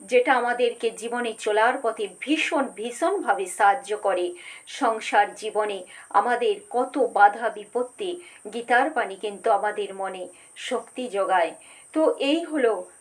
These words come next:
কথা, আমরা যদি গুরুবাক্য মাথায় নিয়ে চলি, আমরা পিছিয়ে পড়ব না, ভয় পাব না, তাহলে কিন্তু আমাদের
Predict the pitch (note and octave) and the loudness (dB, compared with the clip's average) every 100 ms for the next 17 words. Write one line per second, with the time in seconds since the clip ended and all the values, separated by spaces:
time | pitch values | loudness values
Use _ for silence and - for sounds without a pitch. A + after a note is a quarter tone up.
0 | - G3 - A#3 F#3+ F3+ - - _ - | -2 0 0 2 2 2 -4 -20 _ -2
1 | G#3 A3 A3+ A3 G#3 G3 G3+ F3 - - | -2 0 -2 -2 -6 -8 -10 -12 -16 -18
2 | - A3+ B3 C4+ C4 - - G#3 G3+ G3+ | -6 -2 -2 -2 -4 -4 -6 -2 -2 -2
3 | C4 C#4+ C#4 G#3 G3 - F#3+ F3+ F3 - | -2 0 0 -2 -8 -8 -8 -8 -10 -16
4 | - - G3 G3+ G#3 G#3 - B3 C4+ - | -18 -2 0 2 -2 -4 -10 -10 -8 -2
5 | C4 - G#3 F#3+ G#3 G#3 G#3 - - D4 | -2 0 -2 0 0 0 0 -4 -2 0
6 | F4 F4 A#3 A3+ A#3 G3+ - - - - | 0 2 2 2 0 -2 -6 -18 -6 0
7 | C4 C4+ D#4 C4+ A3+ A3+ A3 G#3 G#3 G#3 | 0 0 -4 -4 -6 0 0 2 -2 -2